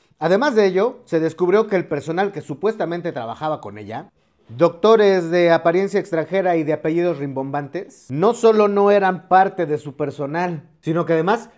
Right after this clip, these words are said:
sus fotos eran bajadas directamente de internet y puestas en los sitios web de Marilyn Coate. Fue tan dura la caída de Marilyn que hasta se descubrió que no hablaba los idiomas que supuestamente manejaba,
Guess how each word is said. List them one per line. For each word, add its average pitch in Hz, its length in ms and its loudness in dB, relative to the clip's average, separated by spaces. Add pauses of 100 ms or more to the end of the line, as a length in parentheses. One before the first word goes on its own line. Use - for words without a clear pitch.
sus - 260 -8
fotos 214 600 0
eran 214 260 0
bajadas 180 440 -4
directamente 160 720 -6
de 135 80 -8
internet 131 580 -8 (160)
y 143 140 -8
puestas 196 600 -2
en 147 120 -8
los 139 120 -10
sitios 175 360 -6
web 185 360 -2
de 127 180 -8
Marilyn 131 480 -6
Coate. 127 460 -8 (760)
Fue 302 240 -2
tan 240 220 -2
dura 240 180 4
la 185 160 -2
caída 180 380 0
de 143 100 -4
Marilyn 139 720 -8 (140)
que 156 120 2
hasta 160 260 0
se 170 100 0
descubrió 170 640 2
que 170 140 0
no 190 180 -2
hablaba 214 340 0
los 170 280 -2
idiomas 208 480 -2
que 147 80 -12
supuestamente 180 760 -4
manejaba, 151 640 -6